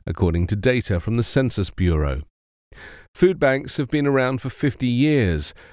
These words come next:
but this is the first time we're seeing unprecedented high food demand combined with historically low unemployment rates,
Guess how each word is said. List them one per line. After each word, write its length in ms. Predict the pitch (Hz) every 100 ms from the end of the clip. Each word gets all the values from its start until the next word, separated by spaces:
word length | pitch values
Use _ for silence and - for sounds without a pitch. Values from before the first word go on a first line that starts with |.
| _
but 120 | -
this 120 | 151
is 140 | 131 127
the 80 | 135
first 380 | - 156 156
time 340 | - 143 127 110
we're 100 | 110
seeing 400 | - 127 117 117
unprecedented 920 | 113 120 113 - 143 131 131 123 127
high 400 | 101 - 131 131
food 380 | 127 - 127 110
demand 600 | 123 127 147 123 95 107 - - - -
combined 460 | 101 98 101 101
with 140 | 101 87
historically 760 | 107 - - 135 127 - 127
low 400 | 127 135 131 104
unemployment 720 | 95 101 98 - 147 147 117 -
rates, 460 | 90 78 - -